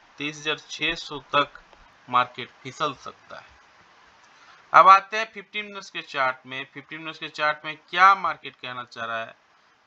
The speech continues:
फटाफट समझने की कोशिश करते हैं। अब यहाँ पे फिफ्टीन मिनट्स के चार्ट में क्लियरली दिख रहा है किस तरह से मार्केट गिरावट का शिकार हुआ है और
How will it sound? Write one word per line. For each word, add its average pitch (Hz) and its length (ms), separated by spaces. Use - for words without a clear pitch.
फटाफट 175 320
समझने 185 400
की - 100
कोशिश 175 400
करते - 340
हैं। 117 140
अब 170 140
यहाँ 202 160
पे 226 120
फिफ्टीन 202 320
मिनट्स 208 180
के 214 80
चार्ट 185 320
में 190 100
क्लियरली 185 400
दिख 170 240
रहा 175 120
है 170 160
किस 170 220
तरह 165 220
से 160 240
मार्केट 131 500
गिरावट 135 460
का - 160
शिकार 120 460
हुआ 120 260
है 117 180
और 190 320